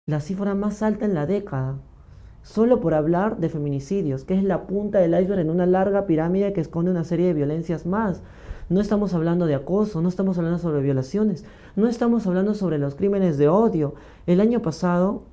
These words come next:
iniciamos el dos mil diecinueve con la noticia de que un padre asesinaba a su hijo porque era homosexual. Necesitamos que en las escuelas se dejen de formar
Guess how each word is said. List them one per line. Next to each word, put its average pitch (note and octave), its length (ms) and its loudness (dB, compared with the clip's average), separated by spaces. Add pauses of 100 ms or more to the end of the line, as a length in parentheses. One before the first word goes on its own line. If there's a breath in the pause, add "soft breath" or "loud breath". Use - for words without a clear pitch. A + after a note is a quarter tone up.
(120)
iniciamos G#3 800 0 (180)
el F3 140 0
dos D3+ 140 -2
mil G3 260 0
diecinueve G3 760 -2 (1300 loud breath)
con G3 260 4
la G#3 80 6
noticia G3+ 540 0
de F3 140 2
que D#3+ 200 -4
un G#3 200 2
padre G#3 320 0
asesinaba F3+ 480 -4
a F#3+ 40 -4
su E3+ 180 -4
hijo G3 420 -4 (400)
porque D3+ 300 -6
era D#3+ 100 -4
homosexual. C3 720 -8 (1080)
Necesitamos F3+ 720 -4
que A3 80 -8
en F#3+ 60 -2
las D#3+ 180 -6
escuelas G#3+ 520 -2
se F3 160 -2
dejen F3 280 -4
de F#3 80 -2
formar F3 560 -6